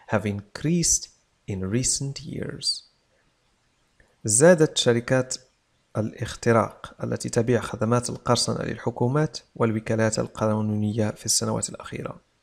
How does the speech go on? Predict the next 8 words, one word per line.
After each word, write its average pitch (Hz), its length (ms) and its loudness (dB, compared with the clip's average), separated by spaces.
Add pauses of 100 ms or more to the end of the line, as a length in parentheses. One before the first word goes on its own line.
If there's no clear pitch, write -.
(1400)
The 117 120 4
most 165 580 0 (260)
well 131 240 2
known 120 460 2 (180)
is 95 220 -2
the 110 200 -4
Israeli-based 107 1040 -2 (400)
N 143 260 -2